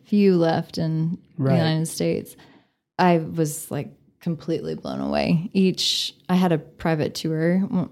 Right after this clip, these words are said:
Speaker 1: all my class was supposed to go for a chemistry class, and, um, they never showed up. So I was
Speaker 2: Wow.
Speaker 1: by myself.
Speaker 2: Just you.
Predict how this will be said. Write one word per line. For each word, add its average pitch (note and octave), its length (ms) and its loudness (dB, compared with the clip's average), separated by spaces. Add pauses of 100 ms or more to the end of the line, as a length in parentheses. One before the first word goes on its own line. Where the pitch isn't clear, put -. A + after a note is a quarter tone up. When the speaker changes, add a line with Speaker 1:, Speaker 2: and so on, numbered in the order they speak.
(120)
Speaker 1:
all F3 180 6
my E3 160 2
class D#3+ 340 0
was D#3 120 -2
supposed - 240 -4
to E3 60 2
go D#3 220 2
for - 160 -4
a F3 80 -2
chemistry E3 420 -4
class, - 440 -4
and, - 340 0
um, F3 480 -2
they F#3+ 220 0
never D#3+ 180 -4
showed - 240 -6
up. - 220 -8
So F3+ 160 0
I E3 140 6
was F#3 420 2 (180)
Speaker 2:
Wow. C3+ 280 4
Speaker 1:
by F#3 120 6
myself. F#3+ 580 8
Speaker 2:
Just - 0 -
you. C#3 240 6